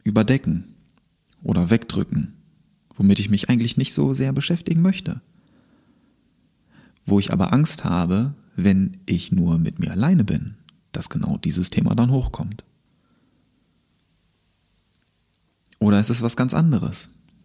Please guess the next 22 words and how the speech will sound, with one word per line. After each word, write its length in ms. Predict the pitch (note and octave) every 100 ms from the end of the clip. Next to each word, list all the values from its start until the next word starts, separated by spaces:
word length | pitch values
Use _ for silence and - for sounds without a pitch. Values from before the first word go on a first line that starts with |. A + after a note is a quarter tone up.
| -
Ich 80 | -
glaube, 280 | A#2 C3+ B2+
du 120 | A2
weißt 260 | A#2+ C3+
ganz 180 | - A#2
genau, 280 | - A#2 A#2+
was 140 | A2+
ich 120 | - -
gerade 200 | G#2 G#2
meine. 380 | A#2 A#2 E2+ - _ _ _ _ _ _ _ _ _ _ _ _ _ _ _ _ _ -
Das, 240 | C#3+ -
was 140 | C#3
du 100 | -
dir 540 | A#2+ A#2+ B2 B2 A#2+ A#2+ - _ _ _ _
so, 340 | - A2 D3 D3+
so 320 | A#2+ B2+ B2
sehr 400 | G2+ G#2+ A2 A2
wünschst, 600 | A2 F2 G#2 E2+ - - - _ _ _ _ _ _
speziell 520 | - - A2+ - E3 F3
auch 140 | E3
von 200 | - D3+
anderen, 520 | C#3+ G#2+ E2 D2 F#2